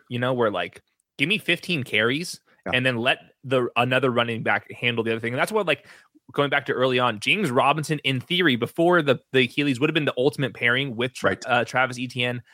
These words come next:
Speaker 1: I'm with you. I think that they're gonna find somebody like that this offseason. So gonna be a big debate, I think probably third round again for Travis Etienne. Um, but there's a lot of up and coming running backs in the kind of that range.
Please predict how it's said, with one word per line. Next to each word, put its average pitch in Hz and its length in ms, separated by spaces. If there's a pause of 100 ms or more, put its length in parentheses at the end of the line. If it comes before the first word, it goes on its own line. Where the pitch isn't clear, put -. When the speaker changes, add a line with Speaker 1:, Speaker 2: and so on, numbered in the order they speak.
(240)
Speaker 1:
I'm 135 240
with 123 200
you. 117 80
I - 20
think 143 160
that 135 60
they're 127 100
gonna 117 160
find 113 320
somebody 104 300
like 104 200
that 104 180
this 104 200
offseason. 101 600
So 98 300 (340)
gonna 151 120
be 196 140
a 165 60
big 160 300 (480)
debate, 139 520 (260)
I 127 100
think 151 140
probably 135 160
third 131 300
round 123 420 (360)
again 123 360
for 135 100
Travis 117 380
Etienne. 113 580 (320)
Um, 98 520 (100)
but 139 80
there's 151 100
a 156 40
lot 151 160
of 139 80
up 135 220
and 131 80
coming 127 220
running 113 240
backs 104 280
in 104 80
the 104 60
kind 98 160
of 95 40
that 80 140
range. - 300